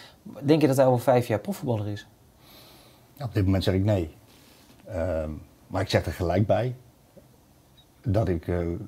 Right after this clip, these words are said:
Speaker 2: zelf leef ik altijd liever in vertrouwen dan in wantrouwen. Dus ik, eh, ik hoop het van ganse harte. En ik, ik, ik, en ik gun het hem, eh, dat hij, eh, de dingen die hij heeft gedaan, dat hij daar eens, eh, goed naar kijkt en denkt van: "Moah,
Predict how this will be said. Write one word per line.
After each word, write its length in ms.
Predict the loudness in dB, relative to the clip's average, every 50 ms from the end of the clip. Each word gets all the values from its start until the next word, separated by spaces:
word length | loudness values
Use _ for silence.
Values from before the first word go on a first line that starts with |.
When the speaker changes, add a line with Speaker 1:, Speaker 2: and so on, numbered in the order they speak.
| -16 -16 -14 -10 -8 -6 -4 -4 -4 -6 -6
Speaker 2:
zelf 440 | -2 4 6 6 6 6 4 0 0
leef 180 | 0 2 2
ik 60 | 2
altijd 260 | 2 2 2 2 0 0
liever 240 | 0 0 0 -2
in 140 | -4 -4 -6 -4
vertrouwen 440 | -6 -6 -4 0 0 2 2 2 0
dan 100 | 0 -2
in 80 | 0
wantrouwen. 460 | 0 0 -2 0 -2 -4 -4 -4 -6 -12 -16 -20 _ _ _
Dus 220 | -12 -12 -8 -8 -8
ik, 160 | -8 -6 -4
eh, 240 | -4 -2 -2 -4 -4 -8 -10 -16 -20 -20 -20 -20 -20 -20 -20 -20 -20 -20 -20 -20 -20 -20 -20 -20 -20 _ _ _ _ _ _ _ _ -6
ik 160 | -6 -4 -4
hoop 300 | 4 8 10 10 10 10
het 140 | 8 4 2
van 200 | 2 0 0 0
ganse 320 | 2 2 4 4 4 2
harte. 300 | 0 0 -2 -2 -4 -6 -14 -14 -10
En 200 | -8 -6 -4 -4
ik, 120 | -4 -4
ik, 140 | -4 -4 -4 -4 -4 -6 -6
ik, 260 | -8 -10 -8 -10 -12 -8
en 100 | -6 -6
ik 80 | -6 0
gun 180 | 2 4 4
het 100 | 6 6
hem, 320 | 4 4 2 2 0 -4 -10 -16 _ _ _ -20 -16 -12
eh, 100 | -8 -6 -4 -4
dat 180 | -2 -2 -2 -2
hij, 100 | 0 0 0 0 -2 -2 -2 -4 -4
eh, 60 | -6 -8 -10 -8 -4
de 140 | -2 0 2
dingen 240 | 4 4 4 4 4
die 100 | 2 2
hij 80 | 2 2
heeft 180 | 0 -2 -2
gedaan, 480 | -2 0 2 2 4 2 0 -2 -6 -8 -6
dat 160 | -6 -4 -2
hij 100 | -2 0
daar 140 | 0 0 0
eens, 200 | -2 -4 -6 -8
eh, 80 | -8 -6 -4
goed 120 | -6 -4
naar 100 | -4 -4
kijkt 260 | -2 0 0 0 0
en 80 | -2 -4
denkt 180 | -4 -6 -6 -8
van: 80 | -8 -6
"Moah, 320 | -6 -4 -4 -4 -4